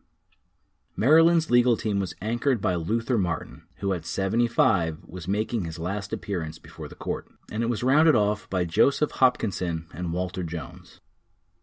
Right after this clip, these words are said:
Rising star Daniel Webster, Attorney General of the United States William Wirt, and famous trial attorney William Pickney spoke for the bank. Oral arguments in the bank case, as it was called,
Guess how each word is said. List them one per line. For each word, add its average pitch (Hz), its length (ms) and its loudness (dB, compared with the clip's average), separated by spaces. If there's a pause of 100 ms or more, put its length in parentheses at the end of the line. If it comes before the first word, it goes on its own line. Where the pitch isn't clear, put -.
(340)
Rising 151 380 4
star 107 300 2
Daniel 107 360 4
Webster, 95 500 2 (380)
Attorney 110 380 0
General 101 420 2
of 98 100 0
the 104 60 0
United 104 380 2
States 101 420 -2
William 101 360 0
Wirt, 90 220 2 (440)
and 98 160 -4
famous 147 340 2
trial 143 380 6
attorney 85 400 0
William 117 360 2
Pickney - 440 -4 (300)
spoke - 340 2
for - 100 -4
the 87 100 -2
bank. - 360 -6 (960)
Oral 143 260 4
arguments 92 540 0
in 92 40 -2
the 92 80 0
bank 85 280 -2
case, 73 420 -6 (140)
as 78 160 -8
it 78 80 -8
was 80 120 -8
called, 85 380 -6